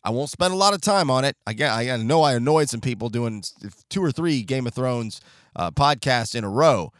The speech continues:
back in, was, I think it was April. Maybe it was, uh, March into April. But I figured out why people think that when it's not actually the, uh, reality. Uh, Dreamcast is twenty years old.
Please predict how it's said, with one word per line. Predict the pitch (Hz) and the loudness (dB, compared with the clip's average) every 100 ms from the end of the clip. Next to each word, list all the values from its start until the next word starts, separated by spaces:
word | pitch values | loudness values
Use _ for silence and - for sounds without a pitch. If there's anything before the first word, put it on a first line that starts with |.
| _ _ | _ _
back | 120 120 113 | 0 0 0
in, | 107 | -4
was, | 107 98 | -4 -6
I | |
think | 101 143 | -6 -6
it | |
was | 101 | -6
April. | 87 131 90 78 - | -2 -2 -4 -10 -8
Maybe | 101 117 | -6 -4
it | 107 | -4
was, | 101 90 | -6 -6
uh, | 95 | -4
March | 110 127 - | 0 0 0
into | 104 80 | -8 -6
April. | 107 - 71 - _ - | -6 -8 -14 -18 _ -6
But | |
I | 117 | -4
figured | 220 233 | 0 4
out | 214 160 | 4 4
why | 190 185 127 113 - _ _ _ | 2 4 2 -4 -8 _ _ _
people | - 156 147 - _ | -4 -2 -2 -6 _
think | 165 175 - | -6 -6 -4
that | 107 - | -4 -4
when | 92 117 | -6 -4
it's | 110 - | -4 -4
not | 127 120 | -4 -2
actually | 107 - 95 90 - | -4 -6 -10 -10 -12
the, | 90 92 90 | -12 -8 -6
uh, | 87 80 | -8 -8
reality. | 92 101 104 78 62 _ _ _ | -8 -4 -4 -4 -10 _ _ _
Uh, | - 110 107 | -6 -6 -4
Dreamcast | 143 208 190 190 185 | -2 -2 2 2 2
is | 120 | -2
twenty | - 185 185 | -2 -2 0
years | 180 180 139 | -2 0 2
old. | 135 135 | 2 0